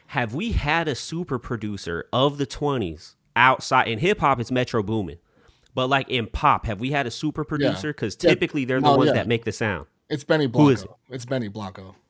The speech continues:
Speaker 1: Benny Blanco?
Speaker 2: Yeah, for sure.
Speaker 1: Really? You,
Speaker 2: Yeah.
Speaker 1: you would label him a super producer?
Speaker 2: Yeah,
Speaker 1: For,
Speaker 2: def-,
Speaker 1: like,
Speaker 2: he's, he's the biggest one right now, I'd say.
Speaker 1: Who, who, um,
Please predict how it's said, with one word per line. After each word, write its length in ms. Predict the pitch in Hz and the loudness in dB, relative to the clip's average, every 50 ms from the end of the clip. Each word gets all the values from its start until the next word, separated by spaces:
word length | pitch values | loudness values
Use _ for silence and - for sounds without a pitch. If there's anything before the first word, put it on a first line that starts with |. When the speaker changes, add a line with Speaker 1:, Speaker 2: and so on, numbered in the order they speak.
| _ _ _ _ _ _ | _ _ _ _ _ _
Speaker 1:
Benny 200 | - 180 175 113 | 2 2 2 2
Blanco? 580 | 85 110 127 180 208 180 - 101 85 85 80 _ _ _ _ | 2 2 4 4 4 2 0 -6 -6 -8 -10 _ _ _ _
Speaker 2:
Yeah, 260 | - 110 104 87 85 101 - | -10 -10 -8 -8 -10 -12 -16
for 160 | - - 107 | -16 -12 -10
sure. 240 | 101 - 117 98 90 104 | -8 -8 -8 -8 -2 2
Speaker 1:
Really? 300 | 131 185 320 453 508 508 - - - - - | 4 4 4 4 2 -2 -4 -8 -16 -12 -8
You, 180 | 131 160 190 | -4 -4 -4
Speaker 2:
Yeah. 80 | 139 - | -2 0
Speaker 1:
you 60 | 151 185 | 0 0
would 80 | 214 | 0
label 240 | 180 196 196 185 185 | 0 -2 0 0 0
him 120 | 190 185 | 2 2
a 60 | 151 117 | 0 0
super 300 | - 180 220 - 254 226 | 0 0 -2 -2 -4 -6
producer? 460 | - 233 254 254 285 - 359 349 339 - _ | -6 -6 -6 -6 -6 -4 -6 -6 -6 -8 _
Speaker 2:
Yeah, 180 | - 117 110 98 | -6 -4 0 4
Speaker 1:
For, 80 | 120 | 4
Speaker 2:
def-, 80 | 151 151 | 6 6
Speaker 1:
like, 160 | 151 143 - | 6 6 4
Speaker 2:
he's, 160 | 143 156 - - _ _ _ _ _ _ - | 2 -2 -8 -12 _ _ _ _ _ _ -6
he's 140 | 147 165 | -4 -2
the 60 | 156 165 | -2 0
biggest 360 | 131 147 135 131 117 - - | 2 2 2 2 0 -2 -2
one 140 | 120 117 110 | -4 -4 -4
right 140 | 107 104 98 | -4 -6 -8
now, 180 | 101 101 98 | -8 -10 -10
I'd 140 | 95 92 90 | -10 -12 -14
say. 280 | - - 92 92 95 - _ _ _ _ _ _ - | -14 -14 -14 -14 -16 -16 _ _ _ _ _ _ -2
Speaker 1:
Who, 280 | - 175 190 214 - - _ _ | 2 2 2 2 0 -6 _ _
who, 420 | - - - - 190 226 233 220 | -20 -8 -4 -2 -2 0 2 2
um, 440 | 208 202 196 196 190 185 175 156 131 | 2 2 2 2 0 0 -2 -4 -4